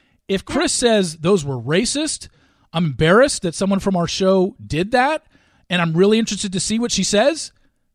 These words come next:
Speaker 1: that interview doesn't go thirteen minutes. <laughs> Like, it's probably over at that point. Maybe Rachel interjects and
Speaker 2: Yeah.
Speaker 1: says, "Yeah, I'm really interested to see how she, you know, what, what her statement is to this," 'cause she hasn't, she hadn't released a statement at that point.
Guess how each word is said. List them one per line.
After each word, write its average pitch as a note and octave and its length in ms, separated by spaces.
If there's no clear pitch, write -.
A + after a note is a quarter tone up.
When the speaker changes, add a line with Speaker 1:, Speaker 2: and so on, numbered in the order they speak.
Speaker 1:
that F#3+ 160
interview E4 280
doesn't C4 180
go C4+ 140
thirteen A#3+ 360
minutes. C4 520
<laughs> - 80
Like, G#3+ 140
it's - 160
probably B3 480
over B3 280
at C#3 100
that C#3+ 180
point. C#3 180
Maybe G#3 180
Rachel G#3 420
interjects F#3+ 580
and D3+ 80
Speaker 2:
Yeah. - 40
Speaker 1:
says, D#3 160
"Yeah, F3 180
I'm E3 100
really G3+ 180
interested F3 320
to C#3+ 80
see G3+ 320
how D#3+ 180
she, E3+ 340
you F3 160
know, D#3 160
what, F3 320
what D#3+ 220
her F3+ 100
statement B3 340
is C#3 80
to - 80
this," B2+ 180
'cause C3+ 120
she C3+ 140
hasn't, C3 420
she E3 140
hadn't D3+ 200
released D3 320
a D3 60
statement A3+ 320
at B2+ 80
that A#2+ 180
point. A#2 320